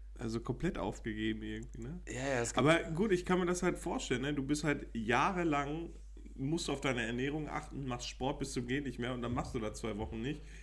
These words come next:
Speaker 1: frisst wirklich nur Müll. Ich glaub, das geht ziemlich schnell.
Speaker 2: Aber dann, es gibt doch diesen Memory-Effekt, oder?
Speaker 1: Ja, aber der gibt <laughs> irgendwann schnell auf. Und ich glaube, wenn dein Körper darauf aus ist, halt schnell was umzusetzen,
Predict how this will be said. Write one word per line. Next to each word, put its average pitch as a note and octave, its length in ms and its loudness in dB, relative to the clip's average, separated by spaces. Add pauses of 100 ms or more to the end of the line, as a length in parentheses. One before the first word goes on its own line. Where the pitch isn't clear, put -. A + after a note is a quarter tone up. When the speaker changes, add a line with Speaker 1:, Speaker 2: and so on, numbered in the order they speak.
(160)
Speaker 1:
frisst C3+ 400 -2
wirklich D3 280 4
nur A#2 140 0
Müll. A#2+ 420 0 (880)
Ich - 160 -4
glaub, G#2 160 -4
das E3+ 160 -2
geht - 180 -2
ziemlich G#3+ 260 -4
schnell. - 180 -4
Speaker 2:
Aber C3 140 6
dann, C3 200 0
es - 200 -4
gibt D3+ 140 -4
doch - 80 0
diesen A2 300 -4
Memory-Effekt, G2+ 840 0
oder? E3 320 -6 (560)
Speaker 1:
Ja, G2 240 -2
aber A2+ 140 0
der G#2+ 140 4
gibt B2+ 280 -4
<laughs> - 80 2
irgendwann A#2+ 340 4
schnell A2+ 260 -2
auf. B2+ 260 0
Und F#2 100 -4
ich - 160 -6
glaube, C#3 480 4 (380)
wenn A#2+ 160 4
dein A2+ 120 4
Körper C3+ 260 2
darauf A#2 440 -2
aus C3+ 320 2
ist, C3 280 0
halt A#2 200 2
schnell C#3+ 480 2 (320)
was A#2+ 200 0
umzusetzen, A#2 800 -2